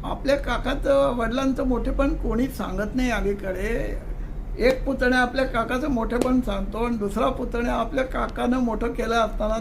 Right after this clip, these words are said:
त्या काकाची काय परिस्थिती निर्माण करतो, हे आता महाराष्ट्र पाहतोय.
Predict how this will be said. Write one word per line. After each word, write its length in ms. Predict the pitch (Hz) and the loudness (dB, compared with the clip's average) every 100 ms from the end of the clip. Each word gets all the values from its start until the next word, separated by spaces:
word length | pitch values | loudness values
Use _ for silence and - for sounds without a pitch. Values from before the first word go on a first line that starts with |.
| 254 | -2
त्या 100 | 254 | -2
काकाची 500 | - 220 247 233 262 | -2 0 0 0 -2
काय 260 | - 233 | -2 0
परिस्थिती 540 | 240 233 220 - 247 226 | 0 -4 -6 -4 -2 -2
निर्माण 380 | 214 226 233 226 | -2 0 0 0
करतो, 420 | 196 196 233 233 | -4 -6 -4 0
हे 80 | 226 | 2
आता 240 | 233 233 | 0 0
महाराष्ट्र 500 | 226 202 214 220 240 | -2 -2 -2 -2 -4
पाहतोय. 460 | 226 180 - 202 | -2 -4 -2 -4